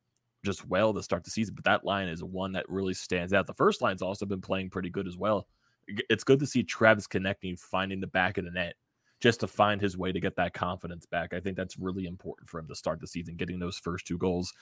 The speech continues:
And always, when I look at Claude Giroux and his starts to the season, like, it's always where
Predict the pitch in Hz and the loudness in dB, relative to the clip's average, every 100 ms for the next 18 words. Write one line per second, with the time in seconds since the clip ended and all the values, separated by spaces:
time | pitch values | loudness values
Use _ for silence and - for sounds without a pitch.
0 | - - - 107 113 139 160 156 143 - | -18 -16 2 8 10 12 12 10 10 4
1 | - _ _ _ _ _ _ 107 113 107 | -6 _ _ _ _ _ _ 6 8 10
2 | 113 156 156 - 135 123 110 110 90 92 | 10 8 6 8 8 8 4 2 2 -4
3 | _ _ _ - 104 110 - - 113 - | _ _ _ 0 4 4 2 4 4 4
4 | 113 101 - 107 90 92 90 - - _ | -2 -4 -2 -4 -4 -4 -6 -8 -18 _
5 | _ _ 123 120 135 147 160 185 135 127 | _ _ 8 8 8 6 4 2 4 6
6 | 123 120 117 110 | 8 8 6 4